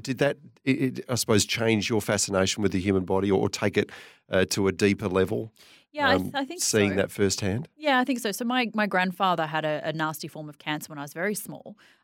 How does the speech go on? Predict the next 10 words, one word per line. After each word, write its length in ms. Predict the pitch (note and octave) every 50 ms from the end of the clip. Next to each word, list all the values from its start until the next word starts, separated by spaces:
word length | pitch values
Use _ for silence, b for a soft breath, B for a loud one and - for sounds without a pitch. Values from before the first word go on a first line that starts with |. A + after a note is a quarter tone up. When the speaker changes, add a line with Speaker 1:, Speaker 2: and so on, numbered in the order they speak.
| b
Speaker 2:
um, 460 | - D#3 D#3 D#3 D#3 D#3+ D#3+ D#3 - - -
and 480 | E3+ E3 D#3+ D#3+ D#3+ D#3+ D#3+ E3 D#3 - -
I 80 | A3 A3
do 220 | G#3+ C4+ D4 D4
remember, 920 | C#4+ A#3+ G#3+ F#3+ F#3 F#3 F#3+ F#3+ F3+ F#3+ F3+ F3 E3+ E3 E3 D#3 C3 G2+ - - _ _ _ A2+ B2+ _ _
you 160 | F3+ E3 F#3
know, 100 | F3+ E3
being 540 | D3+ - E3+ E3 E3+ E3 D#3+ D#3+ D#3+ D#3+ D#3+ E3
really 300 | E3+ E3+ F3 E3+ D#3 D#3
interested 880 | - E3 D#3+ D#3+ - - D#3+ D#3 D3+ - - - E3 D3+ D3+ D3+ D3+